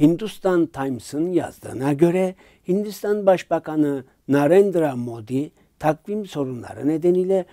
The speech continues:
önümüzdeki ay Azerbaycan'da gerçekleşecek olan Birleşmiş Milletler İklim Değişikliği Konferansı'na cop yirmi dokuza katılmayabilir. Bu gelişme Hindistan Dışişleri Bakanı'nın komşu ülkedeki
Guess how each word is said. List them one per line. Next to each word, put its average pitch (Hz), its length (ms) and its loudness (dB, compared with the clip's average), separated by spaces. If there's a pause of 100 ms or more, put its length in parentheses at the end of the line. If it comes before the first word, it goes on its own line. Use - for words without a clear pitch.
(180)
önümüzdeki 190 680 4
ay 175 180 6
Azerbaycan'da 160 1000 0
gerçekleşecek 151 960 -4
olan 147 300 -2
Birleşmiş 147 460 -2
Milletler 156 420 -2
İklim 180 440 -4
Değişikliği 143 560 0
Konferansı'na 143 760 -4 (340)
cop 170 260 0
yirmi 139 260 0
dokuza 135 440 -2 (200)
katılmayabilir. 113 880 -6 (440)
Bu 160 160 2
gelişme 131 540 -6 (160)
Hindistan 139 520 -4
Dışişleri 143 540 -8
Bakanı'nın 139 680 -6
komşu 175 420 -8
ülkedeki 151 880 -2